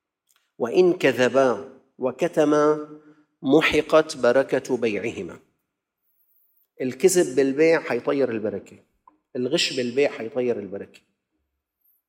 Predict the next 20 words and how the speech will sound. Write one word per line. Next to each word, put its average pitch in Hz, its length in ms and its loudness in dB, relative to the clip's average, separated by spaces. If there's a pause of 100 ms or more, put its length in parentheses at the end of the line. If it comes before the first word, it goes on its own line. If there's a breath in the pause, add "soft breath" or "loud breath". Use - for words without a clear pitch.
(520)
الغدر 151 440 6
في - 180 -4
البيع 135 400 4 (220)
بيصير، 143 360 2
بيصير 139 360 0
معك 120 280 0
مصاري، 104 360 -6 (640)
بيصيروا 156 380 -2
كتار، 156 340 0
حتى 135 240 -6
كتير 151 360 -6
كتير، 139 260 -10 (300)
خصوصي 160 260 -2
مع 139 200 2
التضخم، 135 540 -8 (260)
لا، - 300 -6
بتغب 156 440 -2
غب 160 380 -6
الله 139 220 -2
مولاه. 104 320 -6